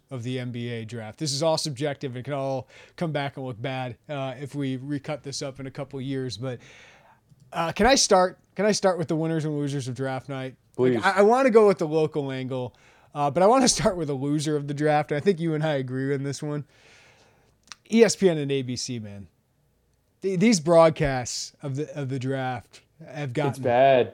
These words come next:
Speaker 1: have gotten bad.
Speaker 2: It's
Speaker 1: Like,
Speaker 2: bad.
Speaker 1: I, I'm a ba-, I'm a basketball fan, and I get the A B C. I like how they're trying to do the, "Hey, if you're interested in stories, go over here. It's the widespread audience." Like, what does your mom and dad, like, what does your mom wanna watch if she's not a hooper?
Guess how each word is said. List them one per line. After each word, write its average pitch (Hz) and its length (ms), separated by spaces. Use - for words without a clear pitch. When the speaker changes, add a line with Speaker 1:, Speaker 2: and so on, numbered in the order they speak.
Speaker 1:
have 139 100
gotten 160 260
bad. 98 380
Speaker 2:
It's - 0
Speaker 1:
Like, 139 280
Speaker 2:
bad. 117 420
Speaker 1:
I, 220 220
I'm 233 120
a 240 60
ba-, 175 260
I'm 208 100
a 220 60
basketball 156 720
fan, 135 320
and 139 100
I 165 60
get 175 240
the 180 140
A 190 100
B 180 160
C. 196 300
I 170 60
like 170 220
how 180 120
they're 170 120
trying 170 340
to 165 60
do 160 240
the, 147 240
"Hey, 269 120
if 180 80
you're 254 100
interested 240 340
in 202 80
stories, 240 760
go 214 180
over 208 200
here. 208 420
It's 185 140
the 180 100
widespread 175 580
audience." 165 440
Like, 156 120
what 175 140
does 170 120
your 165 80
mom 156 360
and 147 100
dad, 143 280
like, 147 160
what 175 80
does 170 60
your 175 80
mom 147 300
wanna 151 180
watch 143 440
if 127 100
she's 135 160
not 135 160
a - 40
hooper? 143 300